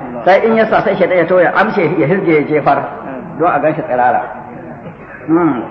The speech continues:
Ku diba wanda ya muku wannan. Yanzu wa anhuma libasuhuma, yana shirge wa tuwafin su daga gare su. Li yuriyahuma sawatihima, don ya nuna musu al'aurar su. Yana da, ku diba.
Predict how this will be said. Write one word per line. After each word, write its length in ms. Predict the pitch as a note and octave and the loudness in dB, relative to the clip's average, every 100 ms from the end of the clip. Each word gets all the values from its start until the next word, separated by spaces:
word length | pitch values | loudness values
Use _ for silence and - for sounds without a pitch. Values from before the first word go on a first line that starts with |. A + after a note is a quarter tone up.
| - - - - | -14 -20 -18 -2
Ku 80 | D#3+ | 2
diba 200 | G3+ F#3+ | 2 4
wanda 140 | F#3 E3 | 4 4
ya 60 | D#3+ | 2
muku 180 | D#3 | 2
wannan. 260 | C#3+ C#3+ - - - B2 A#2 F2+ D#3+ D#3+ D3+ - - - - - - | 2 2 -2 -8 -16 -16 -16 -18 -18 -18 -20 -20 -20 -18 -18 -18 -4
Yanzu 260 | C#3+ E3+ E3+ | 2 4 4
wa 100 | A#3 | 6
anhuma 280 | A3 G3 G3 | 6 4 4
libasuhuma, 500 | F#3 F3 E3+ D#3+ D#3 F3+ | 4 2 2 2 4 4
yana 220 | F3+ D#3 | 4 2
shirge 300 | A3 B3 G#3 | 2 2 4
wa 100 | F3+ E3+ | 4 4
tuwafin 380 | F#3+ G3 F3 | 4 2 2
su 100 | - | 0
daga 140 | F3 C#3 C#3 | 0 2 2
gare 160 | C#3 | 0
su. 100 | - F#2+ - - - - | -2 -8 -12 -18 -20 -4
Li 100 | E3+ | 2
yuriyahuma 520 | G#3 F#3+ F#3 E3+ E3 | 4 4 2 2 0
sawatihima, 320 | E3 D#3 D#3+ D3 | 2 0 0 2
don 100 | F#3+ | 2
ya 80 | |
nuna 240 | E3+ G3+ E3+ | 2 2 0
musu 140 | E3 | 2
al'aurar 380 | - D3 D#3 B2 - | 0 2 4 2 0
su. 60 | G2+ - - - - - - - - | -6 -10 -16 -20 -20 -20 -20 -20 -2
Yana 140 | D#3+ D#3+ | 2 2
da, 240 | D3 D3 D3 | 2 2 0
ku 120 | D3 | 0
diba. 280 | F3 C#3 | 2 2